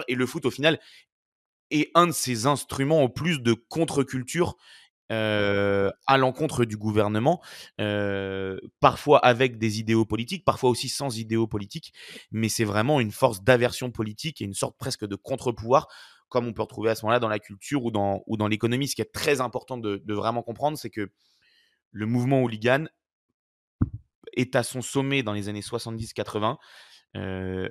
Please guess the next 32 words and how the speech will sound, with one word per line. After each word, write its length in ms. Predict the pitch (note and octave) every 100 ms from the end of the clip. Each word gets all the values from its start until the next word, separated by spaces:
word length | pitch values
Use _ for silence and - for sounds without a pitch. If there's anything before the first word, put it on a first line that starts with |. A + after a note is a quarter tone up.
| - -
le 320 | - A#2 C3
Heysel, 400 | C3 A#2 C3 B2+ -
puis 280 | - D3
Hillsborough, 520 | C3+ A2 A2 A#2+ B2 A#2
même 160 | A2
si 140 | G#2 G#2+
encore 180 | -
une 100 | A2+
fois 160 | A2 A#2
ce 80 | A2
n'est 60 |
pas 120 | G2+ G2+
une 120 | G2+
affaire 160 | G2+
de 80 | G#2
hooliganisme, 540 | G2+ G2+ G#2 A2 G#2 G2 - - - -
vont 300 | G2 G#2 A2+
être 260 | A#2 - - _ _ _
le, 340 | G#2+ G2+ F#2+ F#2+
l'élément 500 | G#2 A2+ A2+ A#2+ A#2
déclencheur 560 | B2 C3 C3 B2 B2+
de 80 | G#2+
la 140 | G2+
rénovation. 560 | G2+ G#2 G#2 G#2 - D3+ - - - -
Mais 60 | G#2+
il 20 |
faut 120 | A2
vraiment 240 | A2 C3+ C#3
se 60 |
rendre 180 | B2 A#2+
compte 260 | C#3 D3 D3
que 420 | - G#2+ A2+